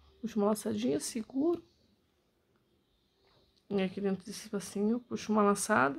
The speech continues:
fico com duas alcinhas, faço um, um ponto baixo e uma correntinha. E aqui eu vou colocar mais dois pontos altos pra completar o nosso bloquinho de três pontos altos.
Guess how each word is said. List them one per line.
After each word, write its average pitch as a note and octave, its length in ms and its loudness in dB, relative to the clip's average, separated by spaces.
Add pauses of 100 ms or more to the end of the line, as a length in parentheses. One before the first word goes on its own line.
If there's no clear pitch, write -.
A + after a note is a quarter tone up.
(600)
fico A3+ 180 4
com A3 140 8
duas G#3 200 10
alcinhas, A#3 880 4 (920)
faço G#3+ 420 2
um, G#3+ 220 4 (240)
um A3 80 2
ponto G#3+ 300 2
baixo A3+ 420 4 (100)
e A3+ 140 6
uma A#3+ 160 6
correntinha. A#3+ 580 2 (1040)
E A3 140 2
aqui G#3+ 220 0
eu G3+ 100 10
vou G3 100 0
colocar G#3+ 280 6
mais G#3 200 8
dois G3+ 220 10
pontos G#3+ 320 0
altos - 240 4
pra G3+ 160 -4
completar G3+ 380 2
o - 20 4
nosso F#3+ 200 2
bloquinho G#3 460 0
de G3 140 0
três G3 260 0
pontos G#3+ 380 0
altos. - 580 -6